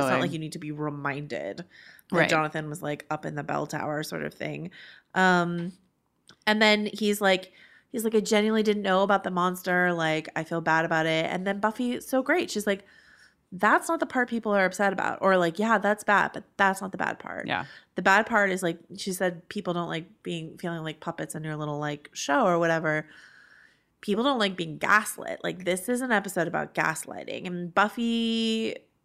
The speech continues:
Speaker 2: there's an episode, I think it's in season six, that's an even, I don't think it's a spoiler to say, just vaguely
Speaker 1: Yeah.
Speaker 2: in season six, there's an even stronger,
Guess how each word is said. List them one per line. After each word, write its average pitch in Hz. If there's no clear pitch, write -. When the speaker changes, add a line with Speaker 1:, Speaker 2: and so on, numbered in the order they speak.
Speaker 2:
there's 190
an 190
episode, 185
I 170
think 185
it's 185
in 165
season 160
six, -
that's 160
an 165
even, 156
I 170
don't 165
think 170
it's 175
a 190
spoiler 147
to 160
say, 151
just -
vaguely 180
Speaker 1:
Yeah. 202
Speaker 2:
in 190
season 170
six, 151
there's 147
an 147
even 170
stronger, 147